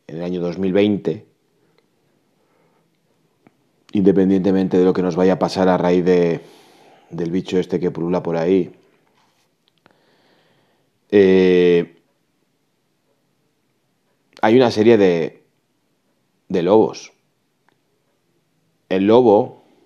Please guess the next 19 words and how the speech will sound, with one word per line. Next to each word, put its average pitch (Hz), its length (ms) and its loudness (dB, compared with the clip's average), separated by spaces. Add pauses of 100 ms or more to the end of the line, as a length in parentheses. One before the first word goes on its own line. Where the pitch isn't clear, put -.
(100)
puede 101 220 2
ser 107 180 -2
la 104 120 2
metáfora 87 680 -6 (1700)
de 87 140 0
cómo 107 240 2
funciona 98 640 -2
el 82 80 -4
sistema, 82 560 -6
¿no? 92 240 -14 (2750)
Y 104 100 -4
lo 101 140 4
que 107 80 2
ocurre 120 360 4
es 104 100 0
que 110 120 0
somos 110 340 0
seres 98 280 0
sociales. 95 680 -2